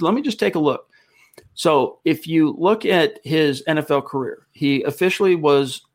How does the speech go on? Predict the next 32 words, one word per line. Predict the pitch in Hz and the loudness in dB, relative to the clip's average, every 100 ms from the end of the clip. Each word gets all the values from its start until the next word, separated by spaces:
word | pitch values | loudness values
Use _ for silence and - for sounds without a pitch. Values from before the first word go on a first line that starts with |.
| _ _ 143 104 | _ _ -20 -20
categorized | - 160 160 139 139 135 131 | -2 0 2 2 2 2 -2
as, | 127 - - | -8 -10 -8
you | 127 | -8
know, | - | -6
being | 147 151 | -4 -2
an | 139 123 | -4 -6
N | 147 | -6
F | 135 | -4
L | 135 123 | -4 -4
player | 143 127 123 | -4 -4 -6
from | 139 139 | -8 -2
ninety-eight | 147 165 160 143 - | 0 0 2 0 -2
to | 139 | -4
oh | 143 131 | -2 -2
seven, | - 131 117 - - - | -2 -2 -2 -10 -14 -6
even | 143 143 | -2 0
though | 139 | 0
he | 139 143 | 0 2
was | 139 135 123 143 | 2 0 -2 -2
around | 139 135 135 | 2 2 2
in | 131 | 0
ninety-seven. | 127 120 123 - 127 127 _ _ _ | 0 -2 -4 -6 -6 -8 _ _ _
Ninety-eight | 147 175 180 156 | 0 0 2 2
is | 151 135 | 2 -2
when | 135 | -2
he | 127 | -4
s-, | - | -4
was | 143 123 | -2 -2
on | 131 127 | -2 0
active | 139 143 139 | -2 -2 -2
rosters | 131 131 127 131 123 - _ | 0 0 -2 -8 -10 -16 _
on, | 208 143 87 | 2 2 0